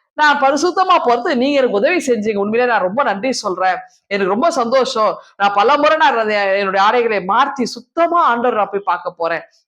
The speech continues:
அப்படின்னு சொன்னாங்க. இப்போ இதை பார்த்த, கேட்ட அந்த நபருக்கு ரொம்ப வியப்பு. "சே, கிறிஸ்துவங்க இப்படி கூட இருப்பாங்களா, ரொம்ப பொறுமையா இருக்கும், நம்மளா இருந்தா எவ்வளவு கோவம் வந்திருக்கு, எவ்வளவு திட்டுவோம்,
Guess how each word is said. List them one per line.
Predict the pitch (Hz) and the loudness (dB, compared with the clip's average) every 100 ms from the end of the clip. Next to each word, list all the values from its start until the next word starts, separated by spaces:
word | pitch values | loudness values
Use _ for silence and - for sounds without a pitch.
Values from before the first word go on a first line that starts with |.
| _ 190 | _ -2
அப்படின்னு | 180 180 185 | 0 -2 -4
சொன்னாங்க. | 165 151 151 - _ _ _ | -6 -6 -6 -12 _ _ _
இப்போ | 254 262 | -4 -2
இதை | 254 226 202 | 0 -2 -2
பார்த்த, | 214 254 302 294 277 277 269 - _ | -2 -2 -2 0 2 2 -2 -10 _
கேட்ட | 294 330 - 285 277 - | -2 -2 -2 -2 0 0
அந்த | 208 185 | -2 -2
நபருக்கு | 180 208 254 240 294 233 240 254 - - | -4 0 0 0 -2 0 -2 -4 -16 -6
ரொம்ப | 208 254 339 330 | -2 0 0 0
வியப்பு. | 196 247 294 240 - _ | 0 0 0 -2 -6 _
"சே, | - 302 247 | -14 -8 -4
கிறிஸ்துவங்க | 247 320 269 | -2 -2 -4
இப்படி | 170 254 | -4 -2
கூட | 277 | 0
இருப்பாங்களா, | 247 233 208 175 | -2 -2 -2 -2
ரொம்ப | 185 285 285 | 0 -2 0
பொறுமையா | 233 277 294 | 0 0 0
இருக்கும், | 247 196 170 - - - | -2 -4 -6 -8 -10 -2
நம்மளா | 220 330 | 0 2
இருந்தா | 311 311 | 2 4
எவ்வளவு | 277 262 - | 4 2 2
கோவம் | 277 311 | 2 2
வந்திருக்கு, | 269 233 208 | 2 0 0
எவ்வளவு | 254 294 | 0 0
திட்டுவோம், | 285 - 320 226 | -4 -2 0 0